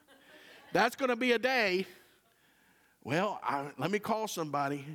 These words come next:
"Hey, Susie, yeah, I've got Steve in the car. Uh, yeah,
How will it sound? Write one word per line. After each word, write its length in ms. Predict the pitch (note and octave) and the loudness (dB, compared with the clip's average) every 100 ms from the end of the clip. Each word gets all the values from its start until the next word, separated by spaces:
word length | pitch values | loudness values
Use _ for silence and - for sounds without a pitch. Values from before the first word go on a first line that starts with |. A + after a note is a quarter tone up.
| - _ _ _ | -16 _ _ _
"Hey, 220 | F#3 F#3+ | -2 0
Susie, 680 | F#3 - A3 A#3 A3+ B3+ A#3+ - _ - - - - | 0 0 0 0 2 2 2 -2 _ -20 -20 -20 -6
yeah, 260 | D#3 G3+ | 0 0
I've 80 | G#3 | 0
got 240 | G#3 A#3 - | 2 0 0
Steve 400 | - A#3 A#3+ G#3+ | -2 2 2 2
in 140 | F3+ | 0
the 80 | D#3+ | -2
car. 560 | - G#3+ A3+ A#3 A3+ - _ - - _ _ _ _ _ - | 0 0 2 0 -2 -6 _ -20 -20 _ _ _ _ _ -6
Uh, 480 | D#3+ D3 B2 A#2+ - _ - | -2 -2 -4 -8 -12 _ -18
yeah, 1000 | B2+ C3+ A3+ A#3+ B3+ C4+ C4+ C#4+ C4+ | -10 -2 0 2 2 0 0 -2 -4